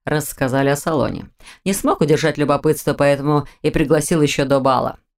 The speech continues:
На людных мероприятиях мне не так-то просто выловить нужного человека, всё время кто-то преграждает путь.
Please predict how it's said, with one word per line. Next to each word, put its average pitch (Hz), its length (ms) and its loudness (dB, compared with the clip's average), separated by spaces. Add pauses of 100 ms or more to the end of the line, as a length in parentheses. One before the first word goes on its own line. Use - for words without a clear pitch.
На 151 180 0
людных 170 380 0
мероприятиях 151 800 2
мне 147 100 0
не 147 140 2
так-то - 400 -4
просто 156 440 -2
выловить 147 360 2
нужного 139 360 0
человека, 131 640 0
всё - 240 0
время 185 420 0
кто-то 143 500 -4
преграждает 120 800 -4
путь. - 400 -12